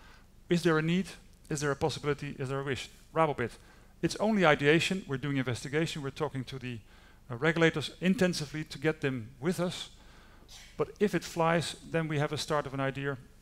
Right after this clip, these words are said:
If it doesn't, we don't. We are doing an access point to the, uh, uh, the blockchain world with an exchange where you can do the, the contractual benefits of, um,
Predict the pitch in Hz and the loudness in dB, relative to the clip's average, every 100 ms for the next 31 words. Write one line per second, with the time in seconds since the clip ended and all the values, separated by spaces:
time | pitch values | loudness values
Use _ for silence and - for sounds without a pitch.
0 | - 139 143 190 214 196 131 147 117 - | -10 -6 0 0 0 -6 -6 -4 -6 -10
1 | - - - - - - - - - 143 | -20 -20 -20 -20 -20 -20 -20 -20 -18 -8
2 | 127 139 - 127 139 139 131 127 151 - | -6 -6 -4 -4 0 0 0 2 0 0
3 | 160 139 - - 143 135 131 123 123 123 | -2 -2 -6 -8 -6 -6 -8 -4 -4 -4
4 | 127 120 113 117 - 120 120 117 110 117 | -6 -6 -6 -10 -12 -12 -10 -12 -12 -6
5 | 151 - 135 127 156 151 - - - - | -6 -4 -6 -4 -4 -6 -6 -18 -20 -20
6 | - - - 135 123 120 - 190 185 202 | -20 -20 -6 -4 -2 -2 -2 2 2 2
7 | - 143 135 131 - 131 135 131 117 - | -2 -2 -2 -2 -6 -8 -6 -8 -8 -16
8 | - - - 127 - 151 - 131 190 - | -20 -20 -8 -8 -6 -8 -6 -2 -2 -2
9 | 143 147 135 139 - - - 139 131 - | -2 0 0 -2 -4 -10 -8 -4 -4 -8
10 | - - 139 127 117 117 | -18 -12 -6 -4 -4 -6